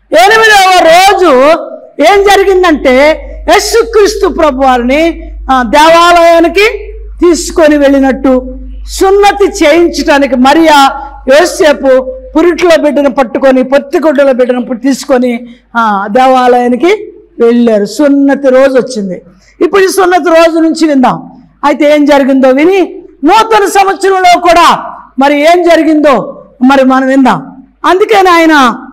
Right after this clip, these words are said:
మాటలు వినే కాదు, గ్రహించాలి. మన కోసం కొండలు ఎదురైనా, మెట్టలు ఎదురైనా, రాజులు ఎదురైనా, మరణానికి శాసించిన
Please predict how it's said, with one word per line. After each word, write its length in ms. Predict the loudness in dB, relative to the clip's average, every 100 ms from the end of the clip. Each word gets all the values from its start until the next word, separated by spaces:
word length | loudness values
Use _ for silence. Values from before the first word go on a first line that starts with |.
| -20 -2
మాటలు 560 | 2 4 2 2 0 2
వినే 360 | 2 2 2 2
కాదు, 240 | 0 0 -4 -10 -20 -20 _ -2
గ్రహించాలి. 760 | 0 2 0 0 0 0 0 -6 -16 -20 _
మన 260 | 0 2 2
కోసం 500 | 2 2 2 0 0 -4 -14 -10 -2
కొండలు 480 | 0 2 2 2
ఎదురైనా, 500 | 4 4 4 2 0 -4 -14 -6 -2
మెట్టలు 460 | -2 0 2 2
ఎదురైనా, 480 | 2 2 4 2 0 -4 -12 -4
రాజులు 380 | 0 2 2 2
ఎదురైనా, 680 | 2 2 2 4 2 2 -2 -10 -20 _ -2
మరణానికి 1080 | 2 4 2 2 2 2 0 -2 -2 -10 -18
శాసించిన 840 | -2 0 0 0 -2 0 0 0